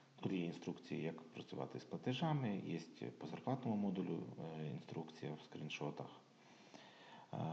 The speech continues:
а справа це структури імпорту, які сприймаються, е, нашим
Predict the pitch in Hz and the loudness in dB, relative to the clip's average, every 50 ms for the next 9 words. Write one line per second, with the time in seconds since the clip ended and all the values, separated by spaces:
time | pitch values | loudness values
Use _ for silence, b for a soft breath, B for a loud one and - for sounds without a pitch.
0 | 156 160 80 78 76 - - 87 85 80 - - 110 120 127 123 104 - - - | 2 2 2 2 0 0 0 0 -2 -2 -2 2 6 8 10 10 10 8 4 2
1 | 90 - - - - - - - 90 87 85 - - 123 127 131 107 - - 85 | 0 0 0 -4 -6 -6 -2 2 4 4 6 6 4 4 2 2 0 2 2 4
2 | 80 78 78 - - - 107 107 95 - - - - 82 78 87 90 92 85 80 | 4 4 4 2 2 4 4 4 4 2 -2 -2 -2 0 2 4 4 4 4 2
3 | 80 - - 78 78 73 - - - - - - - 76 78 78 76 73 73 73 | 0 0 0 0 2 0 0 -4 -8 -10 -10 -8 -8 -6 -6 -4 -4 -2 -2 -2
4 | 76 71 71 76 87 90 - - - - 76 73 | -2 -2 0 0 0 0 0 0 -2 -2 -4 -6